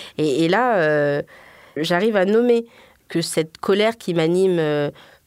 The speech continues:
par rapport au traitement différentiel qu'il y a eu, euh, entre mon frère et moi, en fait, euh, bah, c'est institutionnel. Une fois qu'on prend conscience de ça, c'est là qu'on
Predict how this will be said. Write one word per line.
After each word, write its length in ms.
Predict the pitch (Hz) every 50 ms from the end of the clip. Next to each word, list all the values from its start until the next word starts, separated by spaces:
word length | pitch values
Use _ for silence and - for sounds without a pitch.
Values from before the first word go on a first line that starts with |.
| _ -
par 120 | 160 156
rapport 320 | 160 160 160 - 185 185
au 100 | 180 165
traitement 340 | 165 - - 160 165 - 185
différentiel 640 | 190 180 165 - 170 160 160 156 - - 202 202 185
qu'il 160 | - - 156
y 20 | 156
a 40 |
eu, 300 | 160 170 175 175 175 165
euh, 260 | 160 151 147 143 139 135
entre 480 | 139 139 - - - 151 151 147 143
mon 140 | 147 151 151
frère 260 | - - - 185 185
et 100 | 175 160
moi, 160 | 170 196 247
en 60 | 254 233
fait, 280 | - 226 220 226 -
euh, 380 | 175 165 156 151 151 151 147 151 147 - - - - - - _ _
bah, 160 | 156 151 156 156
c'est 800 | - - - - 156 156 156 151 151 151 151 151 151 147 - -
institutionnel. 840 | 160 170 - - 185 180 - 185 - - 196 208 214 226 220 190 - _ _ _ - -
Une 120 | 208 214
fois 280 | 208 - 247 233 233 233 _ _ _ _
qu'on 240 | - 170 165 160 160 -
prend 200 | - - 254 254
conscience 420 | 247 - 214 185 - - 185 180 175
de 80 | 175
ça, 200 | 165 - 240 269
c'est 120 | 269 - 214
là 140 | 220 269 269
qu'on 220 | - 214 190